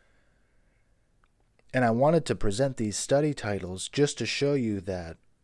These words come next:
when you go through trauma, such as this title, Childhood Maltreatment, Alter Network Centrality of Cingulate Prenucleus Temporal Pole and Insula, which means that you have an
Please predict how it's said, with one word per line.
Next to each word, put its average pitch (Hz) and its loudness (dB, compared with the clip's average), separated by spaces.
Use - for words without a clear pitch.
when 123 0
you 117 0
go 139 4
through 117 0
trauma, 139 -6
such - 2
as 120 2
this 156 0
title, 90 -8
Childhood 156 2
Maltreatment, 123 -2
Alter 175 0
Network 143 0
Centrality 135 -2
of 104 -10
Cingulate 147 -2
Prenucleus - -4
Temporal 131 2
Pole 120 2
and - -8
Insula, 85 -6
which 113 -6
means 120 -2
that 98 -4
you 147 2
have 147 2
an 117 2